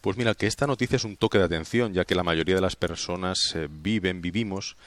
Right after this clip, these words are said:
en ciudades y todos los días, eh, estamos expuestos a, a una, un aire de mala calidad a través de nuestra respiración. Metemos, eh, a nuestro cuerpo muchísimas de esas partículas procedentes de nuestros coches, del asfalto de las calles, de las carreteras.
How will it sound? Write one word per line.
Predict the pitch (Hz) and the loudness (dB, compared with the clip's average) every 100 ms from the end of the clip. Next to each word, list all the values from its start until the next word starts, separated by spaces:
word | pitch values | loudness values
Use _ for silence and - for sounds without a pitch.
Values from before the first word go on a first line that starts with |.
| - - - - | -20 -20 -18 -8
en | 80 80 | -8 -6
ciudades | 85 82 101 98 - | 0 4 4 2 0
y | 82 | -4
todos | 90 92 | -2 0
los | 85 | -2
días, | 85 92 95 - | -2 0 0 -2
eh, | 80 | -4
estamos | 76 - 87 - | -6 -6 -8 -8
expuestos | 80 - 113 107 85 76 80 | -8 2 2 2 -2 -6 -8
a, | 78 76 | -8 -8
a | - - - 82 | -10 -10 -10 -10
una, | 87 85 80 78 78 | -14 -14 -14 -10 -10
un | - - - | -12 -20 -6
aire | 82 85 82 | -2 -2 -2
de | |
mala | 80 85 85 | -2 -2 -2
calidad | 78 76 87 85 - | -4 -2 -2 -2 -4
a | |
través | 78 82 85 | -4 -4 -4
de | 82 | -6
nuestra | - 80 | -4 -4
respiración. | 76 - 78 76 92 90 90 - - - - - | -4 -6 -8 -4 -4 -4 -8 -20 -20 -20 -20 -16
Metemos, | 80 80 - 92 90 - - 82 | -8 -4 -2 -2 -2 -4 -4 -4
eh, | 80 | -4
a | 78 | -4
nuestro | 78 78 | -6 -6
cuerpo | 73 90 - 87 82 78 82 - | -2 -2 0 0 0 -4 -8 -16
muchísimas | 85 85 120 98 87 | -14 -6 -4 -2 0
de | 87 | 0
esas | 85 | -2
partículas | - 82 - - 90 - | -4 -6 -6 -2 -2 -2
procedentes | 82 85 90 87 | -4 -2 -2 -4
de | 82 | -4
nuestros | 82 - 85 | -6 -8 -8
coches, | - 110 - 98 | -4 -4 -2 -2
del | 85 | 0
asfalto | 78 - 85 85 | -2 -2 -4 -2
de | 76 | -4
las | - | -2
calles, | 104 95 90 | 2 2 0
de | |
las | 76 - | -4 -6
carreteras. | - 80 - 98 107 | -8 -2 2 4 2